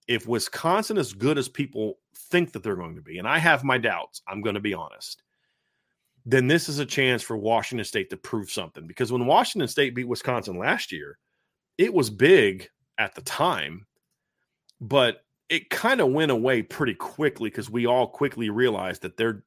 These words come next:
Wisconsin's just not very good. You know, two weeks later, they got destroyed by Ohio State. Then they got destroyed by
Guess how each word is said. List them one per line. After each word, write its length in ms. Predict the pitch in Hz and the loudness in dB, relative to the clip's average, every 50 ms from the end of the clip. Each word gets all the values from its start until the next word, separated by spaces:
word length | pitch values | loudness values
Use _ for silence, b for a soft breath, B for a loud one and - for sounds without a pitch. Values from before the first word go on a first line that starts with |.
| _ | _
Wisconsin's 600 | - 110 101 - - - 131 131 127 - - 87 78 | -8 -8 -8 -6 -6 -4 -2 -2 -2 -4 -6 -10 -10
just 200 | 98 87 - 95 | -10 -10 -8 -8
not 380 | 92 98 104 98 92 - - | -6 -4 -4 -4 -4 -6 -8
very 220 | - 85 92 85 78 | -10 -8 -8 -8 -10
good. 400 | - - 76 64 53 50 - _ b b b b b b b b b b b _ | -12 -14 -14 -14 -16 -20 -20 _ b b b b b b b b b b b _
You 100 | 113 113 | -10 -8
know, 40 | - | -6
two 220 | - - 185 190 | -2 0 2 4
weeks 240 | 180 160 - - 143 | 4 2 0 0 0
later, 180 | 147 143 131 | 0 0 2
they 80 | 117 123 | 2 2
got 220 | 120 120 98 - | 2 0 0 -2
destroyed 680 | 95 95 - - - - - - - 131 139 139 139 127 | -2 -4 -2 0 0 -2 -2 -4 -2 2 4 4 4 4
by 140 | 110 117 113 | 2 2 2
Ohio 260 | 104 98 107 98 95 | 2 0 -2 -2 -4
State. 460 | 92 - - 85 80 80 82 80 - _ _ | -6 -6 -8 -8 -8 -8 -10 -12 -14 _ _
Then 120 | - 120 135 | -6 -4 -2
they 80 | 135 | 0
got 200 | 123 120 104 - | 0 0 -2 -2
destroyed 640 | - 95 - - - - - - 131 139 139 139 127 | -4 -6 -4 -4 -4 -4 -4 -2 0 2 2 2 2
by 260 | 123 117 110 110 - | 2 2 2 0 -2